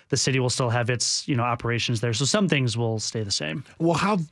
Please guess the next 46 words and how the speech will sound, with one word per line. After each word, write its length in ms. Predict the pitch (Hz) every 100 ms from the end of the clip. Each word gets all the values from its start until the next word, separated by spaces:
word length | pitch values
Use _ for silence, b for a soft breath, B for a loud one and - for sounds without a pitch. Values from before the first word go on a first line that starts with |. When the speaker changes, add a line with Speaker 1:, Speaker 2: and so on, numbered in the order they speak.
| _
Speaker 2:
different 480 | 175 165 - 113 80
do 80 | 107
you 220 | 101 101
think 480 | - - 185 143 -
it 180 | 92 98
will 300 | 123 147 76
be? 360 | 67 - - _ _ _ _ _ _ _ _ -
Speaker 1:
I 40 |
mean, 100 | 170
that's 140 | 185 226
actually 240 | 285 262
still 580 | 160 - - - 156 170
being 220 | 180 170
determined. 500 | 139 123 127 131 156
I 60 | 143
mean, 120 | 127
they're 120 | 127
going 280 | 120 131 139
through 140 | 139
kind 180 | 123 131
of 100 | 120
a 60 | 113
visioning 580 | 104 117 127 127 131 123
process 520 | 139 131 147 131 -
right 160 | 139
now 300 | 143 135 135
for 200 | 131 127
what 140 | 120 127
they 120 | 120
wanna 220 | 117 117
have 280 | 107 117 110
there. 260 | 127 127 135
In 120 | 143
fact, 400 | 143 131 127 - -
um, 200 | 131 117
they've 160 | 113 127
set 180 | - 139
up, 120 | 135
like, 140 | 127
a 40 | 113
whole 320 | 135 131 113
website 540 | 113 113 - 131 135 - _ -
that 100 | 117
has 380 | 120 113 - -
the 100 | 123
renderings. 800 | 131 175 160 156 147 139 131 -